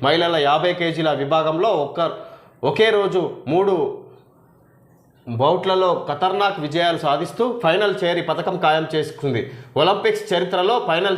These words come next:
చేరిన దేశ తొలి మహిళా రెజ్లర్గా చరిస్త-, చరి-, చరిత్ర సృష్టించింది. ఇవాళ బంగారు పథకం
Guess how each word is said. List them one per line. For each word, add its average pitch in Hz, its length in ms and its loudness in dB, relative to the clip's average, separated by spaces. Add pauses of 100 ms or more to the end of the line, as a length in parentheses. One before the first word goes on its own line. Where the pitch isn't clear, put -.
చేరిన 165 240 0
దేశ 160 300 0
తొలి 151 480 0
మహిళా 165 340 2
రెజ్లర్గా 156 540 0 (120)
చరిస్త-, 165 420 -2 (180)
చరి-, 196 200 2 (420)
చరిత్ర 180 440 0 (220)
సృష్టించింది. 160 960 0
ఇవాళ 165 200 4
బంగారు 180 420 0
పథకం 170 480 -4